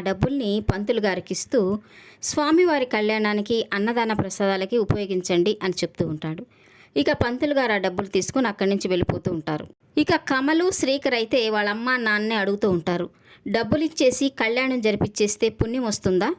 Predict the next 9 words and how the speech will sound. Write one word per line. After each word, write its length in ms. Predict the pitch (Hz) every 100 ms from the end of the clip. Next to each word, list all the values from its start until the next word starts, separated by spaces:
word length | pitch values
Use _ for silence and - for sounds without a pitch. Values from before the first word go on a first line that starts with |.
| - _ - - -
అన్నయ్య 380 | 277 339 370 349
వదినతో 440 | 269 233 262 269 214
కళ్యాణం 480 | 226 226 277 302
జరిపిస్తే 440 | 247 208 - - 208
ఏమవుతుంది? 640 | 202 220 226 214 202 202 226 - - _ 208
వదిన 240 | 240 320
ఏమైనా 320 | 294 240 226
విదేశాల్లో 560 | 202 196 226 240 214 190
ఉందా? 240 | 185 180